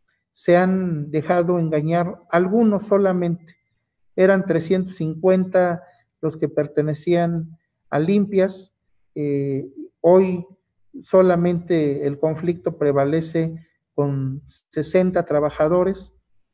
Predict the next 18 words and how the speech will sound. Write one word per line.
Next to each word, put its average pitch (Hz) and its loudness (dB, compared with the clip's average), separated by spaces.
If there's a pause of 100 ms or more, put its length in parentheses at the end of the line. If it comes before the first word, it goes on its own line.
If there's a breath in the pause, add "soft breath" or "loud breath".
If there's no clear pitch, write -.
(440)
de 147 2
la 143 0
nómina 160 0
ocho, 180 -4 (340 soft breath)
los 156 -4
cuales 175 0
no 160 0
han 175 0
querido, 165 0 (400)
eh, 139 -4 (340)
presentarse 160 0
a 165 0
laborar, 151 0 (640)
son 185 0
sesenta 190 0
solamente, 165 -4 (480 soft breath)
y, 233 0
eh, 147 -2